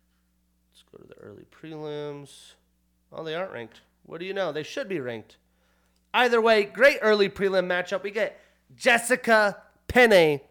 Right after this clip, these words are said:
the forty-year-old fighter with a fourteen and seven record, taking on Tabitha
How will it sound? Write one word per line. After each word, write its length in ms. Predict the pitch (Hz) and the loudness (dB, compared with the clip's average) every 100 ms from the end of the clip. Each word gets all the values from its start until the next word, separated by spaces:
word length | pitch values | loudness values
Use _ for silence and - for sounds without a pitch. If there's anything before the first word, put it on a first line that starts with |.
| _ _ - | _ _ -8
the 120 | 156 | -8
forty-year-old 800 | - 220 311 339 302 269 254 196 | -2 0 0 0 4 6 6 2
fighter 360 | 233 233 233 | 2 2 2
with 160 | 226 208 | 0 -2
a 180 | 185 170 | -4 -6
fourteen 680 | - 277 330 - 254 233 | -6 -4 -4 -6 -10 -8
and 160 | 175 160 | -6 -8
seven 320 | - 185 165 | -4 -2 0
record, 440 | 180 208 220 208 180 _ _ | -2 -2 -2 -2 -4 _ _
taking 320 | - 233 220 208 | -6 -4 -4 -4
on 240 | 185 180 - | -4 -4 -6
Tabitha 680 | 226 226 233 233 220 208 | 0 2 2 0 2 2